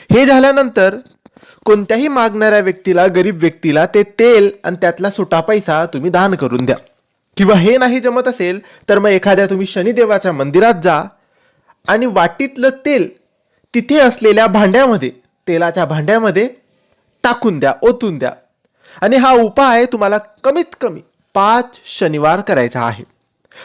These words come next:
असं केल्याने आपल्यावर असलेली शनीची पीडा, कोणते वास्तुदोष, इतर दोष, बाधा, कोणाची नजर,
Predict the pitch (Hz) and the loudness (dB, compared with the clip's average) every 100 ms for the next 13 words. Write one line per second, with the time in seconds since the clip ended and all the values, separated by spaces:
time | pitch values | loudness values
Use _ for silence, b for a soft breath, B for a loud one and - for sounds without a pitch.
0 | B 139 180 143 - 131 180 170 143 180 | B 0 2 0 0 0 2 2 -2 -6
1 | - 131 - 208 214 233 170 - 151 151 | -4 -4 -2 2 2 2 -2 -4 -8 -6
2 | 160 160 131 127 135 127 - 196 160 147 | -6 -4 -4 -6 -10 -10 -4 0 2 2
3 | 139 143 b b b 156 151 156 135 131 | 0 -4 b b b -4 -2 0 0 0
4 | - 135 180 190 170 165 - _ - 220 | -4 -2 2 2 2 -2 -12 _ -8 0
5 | 269 254 185 175 165 165 139 127 190 208 | 2 4 2 0 0 -4 -10 -4 0 0
6 | 160 151 151 185 147 143 170 185 214 175 | -2 -6 -8 -6 -6 -4 -4 -2 0 2
7 | 160 | 2